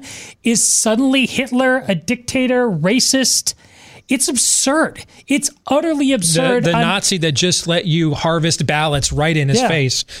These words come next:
Speaker 2: and, and knew it was coming, even warned about it.
Speaker 1: Yes.
Speaker 2: Even had his attorney general warn about what
Speaker 1: Yes.
Speaker 2: mail-in voting would do, and then when the time came,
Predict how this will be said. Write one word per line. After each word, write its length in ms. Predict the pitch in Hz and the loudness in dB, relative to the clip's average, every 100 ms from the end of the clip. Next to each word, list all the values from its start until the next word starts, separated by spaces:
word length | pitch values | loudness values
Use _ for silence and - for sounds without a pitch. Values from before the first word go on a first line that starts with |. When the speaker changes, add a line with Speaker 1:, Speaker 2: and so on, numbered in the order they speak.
| - | -4
Speaker 2:
and, 260 | 165 175 | -2 0
and 240 | 202 175 165 - - | 0 0 -2 -4 0
knew 220 | 208 254 | 2 2
it 60 | |
was 160 | 202 185 | 0 -2
coming, 340 | - 220 156 | 0 0 0
even 400 | 202 233 214 185 | 0 0 0 0
warned 380 | 170 262 294 254 | 2 2 2 2
about 420 | 247 202 220 226 | 2 0 0 -2
it. 220 | 131 143 - | -2 -6 -4
Speaker 1:
Yes. 360 | 240 196 - - | -2 0 -2 -4
Speaker 2:
Even 200 | 220 240 | -2 0
had 200 | 202 226 | 0 0
his 200 | 220 196 | 0 0
attorney 380 | 214 - 226 208 | 0 -2 0 0
general 460 | 175 214 247 180 170 | 0 0 0 0 2
warn 400 | 156 208 240 233 | 2 2 2 0
about 420 | 196 180 220 196 | 0 0 0 0
what 80 | 180 | 0
Speaker 1:
Yes. 140 | 240 | 2
Speaker 2:
mail-in 320 | 196 190 185 | 2 2 2
voting 280 | 165 196 190 | 2 0 0
would 120 | 175 | 0
do, 260 | 147 202 160 | 0 0 2
and 80 | 160 | 0
then 120 | 160 | 0
when 100 | 156 | 0
the 80 | 147 | 0
time 260 | 151 147 | 0 0
came, 320 | 135 143 139 | 0 -2 -2